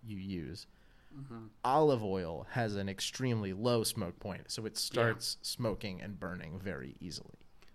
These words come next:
Speaker 2: Yeah, uh,
Speaker 1: You got,
Speaker 2: there's
Speaker 1: <laughs> that was a key piece of information
Speaker 2: Yeah,
Speaker 1: involved
Speaker 2: yeah,
Speaker 1: in
Speaker 2: you
Speaker 1: that.
Speaker 2: d-, there's just, there's, it, it's, it's really, it's really fascinating. You see all these different oils in the store, and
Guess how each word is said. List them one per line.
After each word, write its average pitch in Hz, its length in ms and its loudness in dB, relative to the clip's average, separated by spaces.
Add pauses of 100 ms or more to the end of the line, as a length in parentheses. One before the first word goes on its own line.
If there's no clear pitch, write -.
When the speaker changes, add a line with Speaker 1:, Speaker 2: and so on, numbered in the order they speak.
(120)
Speaker 2:
Yeah, 123 220 -2
uh, - 300 -6
Speaker 1:
You 127 80 -6
got, - 140 2
Speaker 2:
there's 214 200 8
Speaker 1:
<laughs> 202 120 6
that 165 100 12
was 156 100 6
a 165 60 8
key 196 300 -4
piece 160 260 2
of 117 100 0
information 107 600 0
Speaker 2:
Yeah, 92 180 -2
Speaker 1:
involved 110 380 4
Speaker 2:
yeah, 110 40 2
Speaker 1:
in 104 60 2
Speaker 2:
you 113 60 0
Speaker 1:
that. - 140 2
Speaker 2:
d-, - 640 -12
there's 190 300 2
just, 196 320 -2
there's, 175 420 2
it, 165 200 0
it's, - 400 0
it's - 260 -4
really, 170 360 4
it's 135 260 -4
really 143 180 4
fascinating. 123 720 -2
You 113 100 -6
see - 180 -2
all 135 100 2
these 127 200 -2
different - 420 -4
oils 110 420 -2
in 117 60 -2
the 107 100 -4
store, 113 500 -4 (400)
and 127 360 0